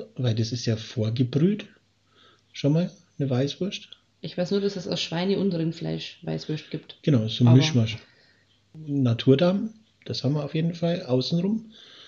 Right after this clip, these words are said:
Speaker 1: Und Innen sind Gewürze und auch Salz, ja. Das heißt, du wärst ja auch eine Zutat von mir.
Speaker 2: Ich bin eine Zutat, ich bin fast eine Zutat von allem.
Speaker 1: Eigentlich wär ja ich richtig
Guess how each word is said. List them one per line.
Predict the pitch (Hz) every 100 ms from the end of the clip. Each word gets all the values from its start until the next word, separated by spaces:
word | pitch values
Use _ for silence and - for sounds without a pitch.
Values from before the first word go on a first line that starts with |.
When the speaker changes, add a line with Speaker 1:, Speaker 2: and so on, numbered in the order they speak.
| - - _ _ -
Speaker 1:
Und | 117 127 147 165 180 - - _ _ _ -
Innen | 117 117 143
sind | 135 143
Gewürze | 139 123 110 113 139 - 175
und | 165 139 170
auch | 170
Salz, | - 190 190 131 -
ja. | 110 113 139 - _ _ _ _ - - _ _ -
Das | 117
heißt, | 123 123 135
du | 127
wärst | 135 139 -
ja | 143
auch | 131
eine | 139
Zutat | 131 170 127 117
von | - 110
mir. | 110 110 110 _ _ _ -
Speaker 2:
Ich | 151 -
bin | 143
eine | 170
Zutat, | 175 262 180 160
ich | 160 -
bin | 180 170
fast | 175 175
eine | 180 170
Zutat | 185 180 160
von | 175 170
allem. | 190 202 160 156
Speaker 1:
Eigentlich | 107 139 143 123
wär | 120 123
ja | 113
ich | 117 127 - -
richtig | 135 135 - 170 - -